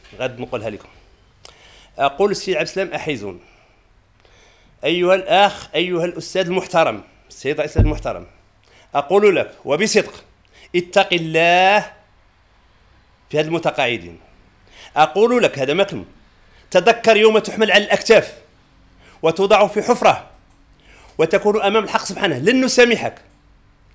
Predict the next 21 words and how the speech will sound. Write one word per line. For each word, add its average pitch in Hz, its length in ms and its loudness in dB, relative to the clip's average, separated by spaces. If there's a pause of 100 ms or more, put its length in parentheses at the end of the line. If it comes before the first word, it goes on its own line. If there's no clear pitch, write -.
(140)
إن 117 160 -10
لم 165 140 -6
ترجع 143 320 -10
الأمور 127 300 -14
إلى 113 80 -14
حالها. 87 240 -18 (520)
تذكر 220 480 4
يوم 233 280 4
تصلي 220 320 0
صلاة 220 220 -2
الجنازة 214 460 0 (320)
وحتى 226 360 2
الاسم 220 400 -2
منك 247 220 -2
يسحب. 240 420 0 (1600)
الصلاة 139 380 -2
على 156 120 0
الجنازة 143 340 -4
وليس 151 280 -4
على 120 60 -2
الإسلام. 104 280 -12